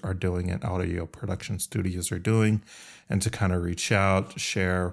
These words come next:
promote, or whatever, uh, for the business account. Especially now, now that I've,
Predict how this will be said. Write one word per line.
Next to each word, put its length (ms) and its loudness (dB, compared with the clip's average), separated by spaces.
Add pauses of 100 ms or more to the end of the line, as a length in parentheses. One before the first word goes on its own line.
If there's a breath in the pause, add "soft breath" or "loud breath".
(100)
promote, 640 -2
or 100 -2
whatever, 580 0 (460 loud breath)
uh, 220 4
for 440 -2
the 120 -6
business 420 -4
account. 380 -8 (1500)
Especially 520 2
now, 260 6 (100)
now 260 4
that 200 0
I've, 360 2